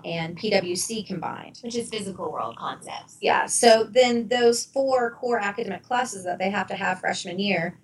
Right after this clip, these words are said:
Speaker 1: they have with the same four teachers in the same little,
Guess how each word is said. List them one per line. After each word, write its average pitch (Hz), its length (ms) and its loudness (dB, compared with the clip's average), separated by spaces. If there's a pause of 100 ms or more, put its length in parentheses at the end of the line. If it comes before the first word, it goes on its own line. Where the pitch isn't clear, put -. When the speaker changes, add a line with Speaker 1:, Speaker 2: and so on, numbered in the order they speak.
(160)
Speaker 1:
they 190 380 4 (460)
have 196 340 4
with 202 240 0
the 196 80 -4
same 226 340 -2
four 233 180 0
teachers 180 500 -6
in 180 120 -6
the 175 80 -4
same 202 340 -2
little, 196 240 2